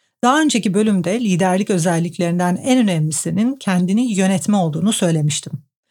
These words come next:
Burada kendi yönetimin biraz daha üzerinde durmak istiyorum. Kendini yönetim nedir? Detaylı şekilde baktığımız zaman kendini yönetim, düşüncelerini yönetim, duygularını yönetim, davranışlarını yönetim, aksiyonlarını yönetim ve çok çok önemli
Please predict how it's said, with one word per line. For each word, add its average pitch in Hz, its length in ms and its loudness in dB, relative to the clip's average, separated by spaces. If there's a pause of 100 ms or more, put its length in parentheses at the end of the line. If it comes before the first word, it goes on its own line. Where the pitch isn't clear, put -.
(320)
Burada 262 340 4
kendi 233 320 2
yönetimin 214 580 2
biraz 190 300 2
daha 196 180 2
üzerinde 175 500 0
durmak 156 300 -2
istiyorum. 160 440 -4
Kendini 208 380 0
yönetim 202 460 0
nedir? 147 440 -4 (400)
Detaylı 180 400 0
şekilde 156 420 -4
baktığımız 196 500 -2
zaman 190 460 -2
kendini 190 460 0
yönetim, 185 440 0 (340)
düşüncelerini 180 640 0
yönetim, 156 520 -2 (400)
duygularını 170 480 0
yönetim, 180 580 -2 (260)
davranışlarını 170 680 0
yönetim, 175 500 -2 (280)
aksiyonlarını 175 680 0
yönetim 190 640 -2
ve 175 120 -2
çok - 360 -4
çok 202 300 -2
önemli 165 580 0